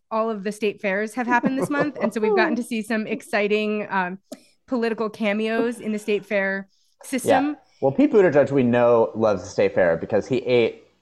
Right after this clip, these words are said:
Speaker 2: every single solitary bite of food at the Iowa State Fair, and it was documented, and there's proof of it, and it wasn't always flattering to see him
Speaker 1: It,
Speaker 2: doing it. But you know what?
Speaker 1: he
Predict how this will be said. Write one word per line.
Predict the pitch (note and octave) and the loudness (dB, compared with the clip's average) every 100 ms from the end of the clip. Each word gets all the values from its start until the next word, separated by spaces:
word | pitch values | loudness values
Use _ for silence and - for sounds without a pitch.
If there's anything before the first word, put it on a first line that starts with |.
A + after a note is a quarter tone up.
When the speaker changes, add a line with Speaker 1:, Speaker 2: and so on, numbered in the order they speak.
| _ _ - _ _ - | _ _ -20 _ _ 0
Speaker 2:
every | D3+ C3 C3+ | 2 2 -2
single | D3+ B2 B2 | 0 0 2
solitary | C#3 A2 G#2 A2+ G2+ F#2 E2+ - _ - | 2 0 2 2 4 2 0 -8 _ -16
bite | F#2+ G#2 F#2+ | -2 0 2
of | - | 0
food | G2+ F2+ E2 | -2 0 -2
at | - | -2
the | F#2+ | 0
Iowa | D#2+ D#2+ | 2 0
State | - D#2+ | -2 -4
Fair, | E2 D#2+ - | -2 -4 -4
and | E2+ | -6
it | |
was | E2 | -6
documented, | - G2+ F#2+ F2+ E2 E2 D#2 D2 | 0 0 0 -4 -4 -6 -6 -6
and | D#2+ | -6
there's | D#2 | -6
proof | - G2+ F#2+ | -4 -2 0
of | E2 | 0
it, | D#2+ | 0
and | E2+ | -2
it | E2+ | -2
wasn't | G2+ G#2 G#2+ | -2 0 0
always | G2+ F#2 E2 - - _ _ _ _ _ - | 2 0 -2 -8 -20 _ _ _ _ _ -20
flattering | - G#2+ F2 F2 D#2+ D#2 - - | -4 0 2 2 -2 -4 -14 -10
to | |
see | G2 F2+ | -4 -2
him | F2+ E2 | -2 -4
Speaker 1:
It, | A2 | -2
Speaker 2:
doing | F#2+ E2 | -2 -2
it. | E2+ | -4
But | C#3 | 0
you | C#3+ | 2
know | E3+ | 2
what? | |
Speaker 1:
he | E3 | 4